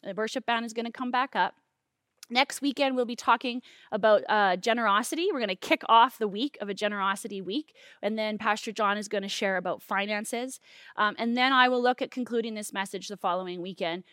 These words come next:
which we will talk about releasing them, finding a rhythm, their opponents, so who they're up against,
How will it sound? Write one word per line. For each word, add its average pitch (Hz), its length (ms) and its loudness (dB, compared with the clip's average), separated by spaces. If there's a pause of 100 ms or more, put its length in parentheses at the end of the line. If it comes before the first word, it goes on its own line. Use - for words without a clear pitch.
(160)
which - 300 -2
we 214 80 -2
will 202 120 -2
talk 202 300 0
about 185 300 -2
releasing 262 500 -2
them, 302 300 2 (320)
finding 254 420 2
a 285 80 -2
rhythm, 247 540 -2 (180)
their 190 220 0
opponents, 269 600 -2
so 196 200 -2
who 254 160 -4
they're 247 180 0
up 254 160 2
against, 226 600 -2